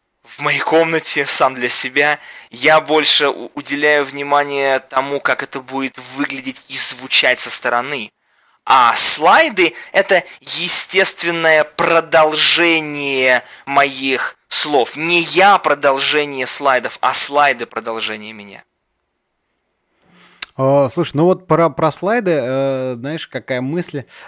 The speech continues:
Speaker 2: Я, в общем, в целом тоже, в принципе, согласен с тобой, что, ну, на то оно и конференции, на то оно и выступление, что, как бы, <laughs> чел-, чел-, без человека это как-то странно, да?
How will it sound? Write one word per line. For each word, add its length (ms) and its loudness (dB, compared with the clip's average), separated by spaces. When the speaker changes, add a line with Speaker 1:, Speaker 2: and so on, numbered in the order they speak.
Speaker 2:
Я, 180 2
в 80 0
общем, 240 -2
в 40 -20
целом 300 -4
тоже, 200 -2
в 40 -20
принципе, 580 -6
согласен 1040 -10
с 40 -20
тобой, 240 -10
что, 580 -10
ну, 180 -8
на 160 -6
то 220 -2
оно 180 -4
и 60 -6
конференции, 640 -6
на 100 -4
то 80 -4
оно 120 -6
и 20 -8
выступление, 580 -6
что, 840 -4
как 240 -14
бы, 120 -8
<laughs> 560 -8
чел-, 260 0
чел-, 260 -4
без 200 2
человека 480 0
это 240 0
как-то 280 -8
странно, 520 -4
да? 280 -6